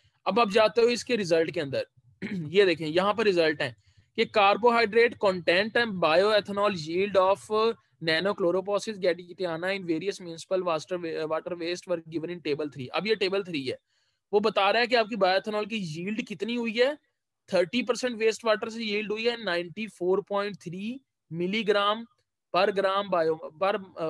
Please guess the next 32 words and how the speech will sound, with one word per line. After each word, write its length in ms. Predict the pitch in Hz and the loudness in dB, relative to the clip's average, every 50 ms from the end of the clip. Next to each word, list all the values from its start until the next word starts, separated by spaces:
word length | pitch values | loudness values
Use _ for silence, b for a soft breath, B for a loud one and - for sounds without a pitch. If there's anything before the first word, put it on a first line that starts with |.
| 156 151 151 151 160 | -2 0 -2 -2 -4
milligram 560 | 175 190 214 220 185 220 214 208 220 220 208 | -4 -4 -4 -4 -2 -2 0 0 -2 -2 0
gram 320 | 190 185 180 190 208 202 | 0 0 2 0 0 -2
per 100 | 196 196 190 190 175 | -2 -2 0 0 0
biomass, 440 | 151 139 135 131 131 117 110 113 - - - | 0 0 0 -4 -6 -12 -14 -14 -16 -18 -14
ठीक 200 | - 175 165 156 | -12 -8 -4 -4
है, 100 | 202 190 | -4 -2
ये 120 | 180 185 190 | 0 0 0
उसका 180 | 180 - 190 | 0 0 -4
यूनिट्स 400 | 180 156 147 147 143 139 131 - | -6 -6 -6 -8 -8 -10 -10 -12
हैं। 100 | 117 104 - _ _ _ _ _ _ _ _ - | -14 -16 -16 _ _ _ _ _ _ _ _ -10
यील्ड 400 | 165 160 170 214 233 247 240 254 | -8 -6 -2 0 2 2 2 2
हुई 120 | 247 247 247 | 0 2 2
है 80 | 247 | 2
कितने 340 | 240 - 220 190 214 233 233 | 0 0 -4 -4 -4 -4 -2
से? 140 | 214 262 262 - _ | -2 -2 -4 -4 _
थर्टी 360 | - 208 214 214 196 185 262 262 | -4 0 0 0 2 0 -2 -2
परसेंट 360 | 226 220 196 - 220 196 190 | -2 -4 -6 -6 -4 -2 -2
of 100 | 180 160 156 | -2 -2 -2
waste 260 | 151 147 139 - 151 | -6 -6 -6 -6 -6
water 240 | 135 123 - 120 120 | -6 -6 -6 -10 -16
से। 160 | - 113 - - _ _ _ _ _ _ _ _ _ _ _ - | -16 -16 -18 -18 _ _ _ _ _ _ _ _ _ _ _ -10
सिक्सटी 400 | - - 220 - - - 294 254 | -6 -6 -6 -6 -2 -2 0 0
परसेंट 340 | 285 262 233 277 262 254 | 0 0 0 0 0 0
of 80 | 254 233 240 | 0 2 2
waste 200 | 233 220 220 226 | 2 2 2 -2
water 200 | 226 220 214 226 | -4 -4 -4 -6
से 120 | 220 240 214 | -8 -8 -8
कितनी 240 | 233 208 220 226 233 | -8 -8 -8 -6 -4
हुई 100 | 233 240 | -2 0
है? 60 | 247 - - | -2 0 0
एटी 260 | 165 170 156 143 170 156 | -2 -4 -2 -4 -6 -6
फ़ाइव। 340 | - 170 156 147 143 139 | -2 -2 -2 -2 -2 -4